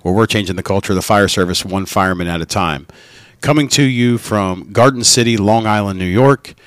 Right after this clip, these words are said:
We are out here. We've just finished up a great weekend of training at the North Patch Oak Fire Department for the commemorative Tunnel to Towers Forcible Entry training.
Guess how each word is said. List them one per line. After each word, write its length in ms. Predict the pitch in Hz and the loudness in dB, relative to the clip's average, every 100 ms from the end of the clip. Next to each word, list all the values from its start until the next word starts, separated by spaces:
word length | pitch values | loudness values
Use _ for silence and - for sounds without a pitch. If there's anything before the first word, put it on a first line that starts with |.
| - _ _ _ - | -20 _ _ _ -6
We 160 | 95 | -2
are 100 | 95 | 0
out 200 | 101 101 | 2 0
here. 360 | - 104 98 92 | -2 -2 -2 -2
We've 160 | 90 82 | -4 -6
just 260 | 101 95 | -4 -4
finished 280 | 113 98 - | -6 -6 -4
up 180 | 98 - | -6 -6
a 60 | |
great 200 | 85 98 82 | -6 -4 -4
weekend 300 | 98 - 90 | -6 -6 -10
of 80 | 82 | -6
training 340 | 120 110 104 | -2 -2 -4
at 80 | 92 | -8
the 60 | |
North 240 | 90 92 - | -8 -8 -2
Patch 260 | 101 90 | -2 -2
Oak 140 | 92 85 | -4 -4
Fire 240 | 107 101 | 0 0
Department 420 | 101 - 101 98 | 0 -2 -2 -4
for 120 | - 90 | -12 -14
the 80 | 90 | -8
commemorative 420 | 107 147 135 113 | -2 0 0 -2
Tunnel 300 | - 139 123 | -2 -2 -4
to 60 | 107 | -2
Towers 400 | 110 110 104 - | 0 2 0 -2
Forcible 400 | 110 98 101 101 | -2 -4 -6 -8
Entry 240 | 98 85 | -6 -8
training. 420 | - 90 78 87 | -4 -6 -6 -14